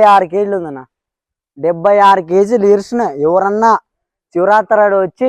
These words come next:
నిలబెడితే వాళ్ళకి పదివేల రూపాయలు బహుమానం ఇస్తాం. ఆ ఇరుసు వచ్చేసి ఇది కావచ్చు, వీటిలో ఏటన్నా పెద్ద ఇరుసు మాకే నిలబెట్టాలా.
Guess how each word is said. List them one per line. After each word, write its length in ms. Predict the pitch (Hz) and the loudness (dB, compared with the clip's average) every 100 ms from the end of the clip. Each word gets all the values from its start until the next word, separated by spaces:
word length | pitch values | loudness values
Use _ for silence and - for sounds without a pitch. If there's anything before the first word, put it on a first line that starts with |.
| 214 | -2
నిలబెడితే 500 | 196 208 240 262 285 196 _ 160 | -2 -2 -2 -2 -2 -2 _ -4
వాళ్ళకి 240 | 165 214 202 | -2 -2 0
పదివేల 480 | 180 180 196 220 233 208 202 | 0 2 2 0 -2 -4 -4
రూపాయలు 400 | 185 202 240 254 - 151 | -2 0 0 -2 -8 -6
బహుమానం 360 | 160 220 262 233 | -2 -2 -2 -4
ఇస్తాం. 220 | 175 - 120 _ _ _ _ _ - | -8 -14 -20 _ _ _ _ _ -4
ఆ 80 | 170 196 | 2 4
ఇరుసు 200 | 240 233 247 | 4 2 0
వచ్చేసి 400 | 247 233 220 294 320 - - _ - | 2 0 2 -6 -6 -14 -20 _ -4
ఇది 140 | 190 220 220 | 0 4 6
కావచ్చు, 360 | 214 208 - 220 196 | 6 4 2 0 2
వీటిలో 280 | 220 202 294 247 | -2 0 0 2
ఏటన్నా 300 | 247 285 320 247 | 2 0 -2 0
పెద్ద 160 | 247 208 | 0 0
ఇరుసు 220 | 214 - 147 _ _ _ _ | -2 -4 -12 _ _ _ _
మాకే 300 | 160 190 233 269 | -4 -2 -2 -2
నిలబెట్టాలా. 560 | 233 226 190 185 139 | -2 -2 0 -2 -4